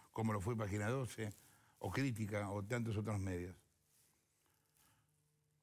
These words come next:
Probar hasta dónde se puede. Entonces siempre era distinto. Hay quienes dicen que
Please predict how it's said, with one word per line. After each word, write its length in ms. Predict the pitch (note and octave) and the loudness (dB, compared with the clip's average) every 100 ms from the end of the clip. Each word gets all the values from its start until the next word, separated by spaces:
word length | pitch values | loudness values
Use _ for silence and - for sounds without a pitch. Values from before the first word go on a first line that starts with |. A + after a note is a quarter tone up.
| _ - | _ -6
Probar 380 | C3 C3+ E3+ E3 | -2 0 0 -2
hasta 220 | - C3+ | -2 -2
dónde 280 | D3+ D#3 B2+ | 0 0 0
se 140 | A#2 | -2
puede. 400 | - G#2+ F#2+ - - _ _ _ _ _ _ _ _ _ _ _ _ _ _ _ _ _ _ _ _ _ _ _ _ _ _ _ - - _ _ _ _ _ _ _ _ _ _ - | -2 -4 -4 -8 -16 _ _ _ _ _ _ _ _ _ _ _ _ _ _ _ _ _ _ _ _ _ _ _ _ _ _ _ -20 -20 _ _ _ _ _ _ _ _ _ _ -4
Entonces 320 | D3 D3+ D#3+ | 0 4 4
siempre 380 | C#3 G#3 F#3 F3 | 4 2 2 2
era 120 | E3+ | 0
distinto. 600 | D3 B2 B2+ G#2+ F2+ F#2+ F2 - _ _ _ _ _ _ _ _ _ _ _ _ _ _ _ _ _ - | -2 -4 -2 -2 -2 -4 -6 -14 _ _ _ _ _ _ _ _ _ _ _ _ _ _ _ _ _ 0
Hay 140 | F3 | 0
quienes 260 | E3+ G#3 E3+ | 2 2 2
dicen 260 | E3+ F#3 C#3+ | 0 0 2
que 540 | C3 A#2+ A2+ G#2+ | 2 2 0 -2